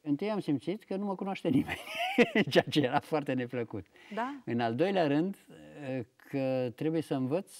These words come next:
Speaker 1: o mulțime de lucruri. Primele care trebuiau învățate erau cum funcționează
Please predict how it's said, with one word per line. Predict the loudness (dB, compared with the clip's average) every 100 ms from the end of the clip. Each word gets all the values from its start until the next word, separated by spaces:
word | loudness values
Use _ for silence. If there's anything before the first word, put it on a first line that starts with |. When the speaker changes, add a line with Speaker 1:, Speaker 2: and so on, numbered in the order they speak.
| -12
Speaker 1:
o | -4
mulțime | -2 -2 -4 -4
de | -4
lucruri. | -6 -10 -12 -14 -20 -20 _ _ _ _ _ _ _ -4
Primele | 0 2 2 2
care | 0
trebuiau | -2 -4 -2
învățate | -2 -4 -6 -8 -6
erau | -4 -4 -6
cum | -6
funcționează | -4 -4 -6 -6 -6 -8 -8 -10